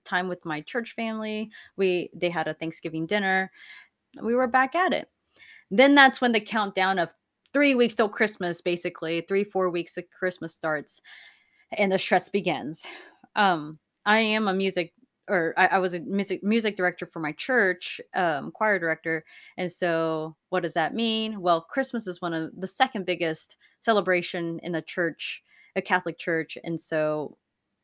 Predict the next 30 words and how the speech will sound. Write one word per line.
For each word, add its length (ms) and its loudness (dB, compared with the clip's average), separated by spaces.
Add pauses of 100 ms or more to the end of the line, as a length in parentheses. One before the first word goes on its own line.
(320)
music 520 2
is 100 -6
huge. 460 -2
We're 60 -6
trying 220 -6
to 60 -8
practice 420 -10
the 80 -18
specific 520 -16
songs. 540 0 (240)
I'm 240 0
throwing 440 2
new 180 2
stuff 300 0
in 180 2
there 240 0
because 560 -2
why 180 0
not? 440 4
I 180 2
hate 340 -6
being 260 -6
stagnant 680 0
and 240 -2
repeating 380 -6
stuff 240 -16 (540)
too 140 -2
much, 380 -12 (420)
too 100 -12
much. 80 -18